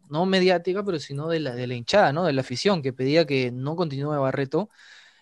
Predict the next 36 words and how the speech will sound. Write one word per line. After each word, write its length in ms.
Y 340
era 180
un 180
problema 360
mayúsculo 500
para 160
una 140
directiva 600
nueva, 480
unos 260
nuevos 360
dueños 280
que 100
no 100
sabían, 720
eh, 280
a-, 400
al 140
cien 200
por 180
ciento, 460
te 140
digo, 260
la, 320
la 160
gestión, 480
¿no? 140
Cómo 200
era 200
por 200
dentro 280
manejar 340
un 80
club 240
de 120
la, 440